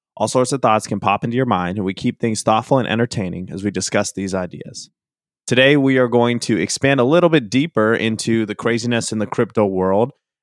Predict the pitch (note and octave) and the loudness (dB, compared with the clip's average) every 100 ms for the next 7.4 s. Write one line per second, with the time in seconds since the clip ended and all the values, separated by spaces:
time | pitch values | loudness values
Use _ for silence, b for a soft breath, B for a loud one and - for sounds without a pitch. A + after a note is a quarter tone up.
0 | - C3 C3+ D#3 D3 C#3+ C#3+ B2 A#2+ A#2 | -2 0 4 4 6 4 2 0 0 0
1 | A2+ G2 F#2 F#2 F#2 - G2+ F#2+ - G#2 | -4 -4 -2 -4 -6 -2 0 0 2 2
2 | G#2 G2+ G#2+ G2+ G#2 G2+ G2 G2 F#2+ - | 4 2 0 0 0 0 -2 -4 -6 -8
3 | - A2+ G#2+ A2+ G#2+ F2+ F#2 - G2+ F#2 | -4 0 2 0 0 -2 -6 -10 -8 -2
4 | A2 A2 G2 G2 F#2+ F#2+ F2+ - G#2 - | -2 0 0 0 2 0 -2 -2 -4 -4
5 | - B2+ A#2+ G#2+ G2+ F#2+ F2 F#2 F2+ F2 | 0 2 2 -2 -2 -2 -4 -4 -4 -6
6 | - G2 F2 _ _ _ - A#2+ C#3+ B2 | 0 0 0 _ _ _ -2 2 2 2
7 | C3 - A#2+ A2+ | 0 0 2 2